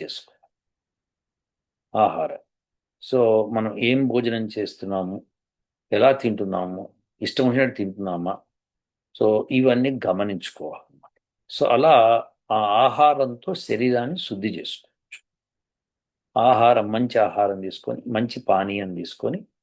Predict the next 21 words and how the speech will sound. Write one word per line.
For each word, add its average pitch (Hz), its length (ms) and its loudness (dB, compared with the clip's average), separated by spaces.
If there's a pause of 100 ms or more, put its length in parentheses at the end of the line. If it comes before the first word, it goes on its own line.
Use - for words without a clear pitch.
(280)
శరీరాన్ని 120 680 2
శుద్ధి 95 300 -4
చేసుకోవచ్చు. - 840 -16 (440)
ఎస్, - 340 -6 (100)
that 107 160 4
is 120 100 0
possible. - 560 -8 (460)
అది 135 220 2
మీరు 123 560 2
కష్టజీవులైనా, 135 1000 -2 (440)
మ్, 95 300 -8
కంప్యూటర్ 117 400 0
మీద 127 140 0
కూర్చొని 127 380 -2
పని 120 240 -2
చేసేవాడికైనా 131 600 -2
ఏదైనా 147 720 0
సరే 156 240 -6
ఆహారం 120 800 -2 (880)
మంచిది 107 460 -12
తీసుకోవాలి. 80 960 -14